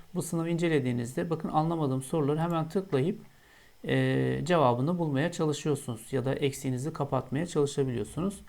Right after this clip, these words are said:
Bu da sizin sınav analiz kısmınız arkadaşlar. Şunu da yine ne yapalım?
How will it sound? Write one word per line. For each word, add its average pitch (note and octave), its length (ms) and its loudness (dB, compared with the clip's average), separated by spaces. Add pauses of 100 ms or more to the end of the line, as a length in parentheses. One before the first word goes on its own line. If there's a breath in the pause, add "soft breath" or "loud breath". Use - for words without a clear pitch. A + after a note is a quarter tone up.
(400 loud breath)
Bu F3 40 -2
da F3+ 100 2
sizin F3 260 0
sınav F3 320 2
analiz C3 460 0
kısmınız A#2 460 -8
arkadaşlar. B2 680 -8 (1600 soft breath)
Şunu C3 400 -2
da C3 160 -2
yine B2 400 -2
ne C#3 40 0
yapalım? C3 560 -2